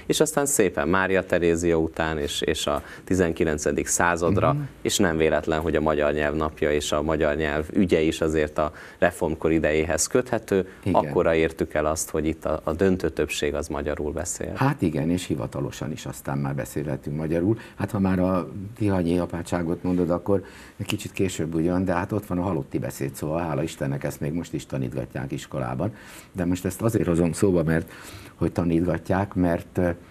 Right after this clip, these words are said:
Speaker 2: hát a pedagógusok felelőssége, az mondjuk egy másik műsornak lenne a témája, de az anyanyelv megőrzése, és ez most arra jutott eszembe, hogy a Kárpát-medencében és máshol külföldön is, két dolog miatt, mindjárt mondom a másikat is,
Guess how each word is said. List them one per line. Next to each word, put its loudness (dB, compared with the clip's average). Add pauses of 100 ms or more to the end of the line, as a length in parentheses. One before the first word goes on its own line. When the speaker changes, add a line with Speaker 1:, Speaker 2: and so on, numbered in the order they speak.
(320)
Speaker 2:
hát 2
a 4
pedagógusok 0
felelőssége, 4
az 0
mondjuk 2
egy 0
másik 0
műsornak 0
lenne 4
a 2
témája, 2
de 2 (520)
az 0
anyanyelv 4
megőrzése, 0 (400)
és -2
ez 0
most -2
arra 2
jutott -2
eszembe, -2
hogy 2
a 0
Kárpát-medencében -2
és -4
máshol -4
külföldön -2
is, -4
két 0
dolog -2
miatt, -2
mindjárt -2
mondom -2
a 0
másikat -6
is, -4